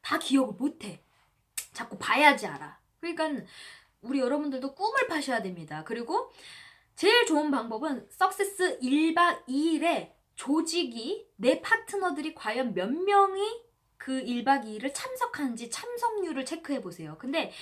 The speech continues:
처음에 나 혼자만 탔다? 그럼 내 조직들이 비전을 아직 못 봤기 때문에 언제 그만둘지 몰라요. 그래서 되게 단단히 계속 장수를 만들려면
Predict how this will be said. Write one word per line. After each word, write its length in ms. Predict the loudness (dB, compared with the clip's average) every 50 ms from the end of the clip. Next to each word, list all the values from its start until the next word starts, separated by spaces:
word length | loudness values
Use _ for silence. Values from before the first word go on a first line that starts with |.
| -14 -12 -10 -6
처음에 440 | 4 8 8 8 8 6 4 2
나 180 | 4 4 4 4
혼자만 420 | 4 2 2 4 4 4 2 0 -2
탔다? 400 | -4 -6 -4 0 2 2 2 0 -2 -16 -20 -20 -10 _
그럼 300 | 0 0 2 2 0 0
내 160 | 0 -2 -2
조직들이 680 | -4 -6 -8 -6 -6 -8 -8 -8 -6 -4 -4 -4 -4 -6
비전을 440 | -8 -8 -4 0 0 0 2 2 0
아직 240 | 0 0 -2 -4 -8
못 220 | -8 -8 -4 -2
봤기 320 | -2 -2 -2 -4 -14 -12
때문에 520 | -10 -8 -6 -6 -4 -4 -2 -2 -2 -4 -8 -14 -20 -20 -8 -4
언제 540 | 0 0 2 2 0 0 2 4 4 4
그만둘지 560 | 2 0 0 0 0 0 0 -2 -6 -8 -8 -6
몰라요. 420 | -4 -4 -4 -4 -4 -6 -10 -12 -18 -10
그래서 260 | -6 -6 -4 -4 -6 -10 -14 -10
되게 340 | -6 -4 -2 0 0 0 -2 -4
단단히 600 | -4 -2 -2 0 2 4 4 4 4 2 -2 -8
계속 240 | -8 -6 -6 -4
장수를 500 | -4 -2 -2 -2 -2 -2 -2 -2 -2 -2
만들려면 640 | -2 -2 -2 -2 -2 -2 -2 -2 0 0 0 0 -2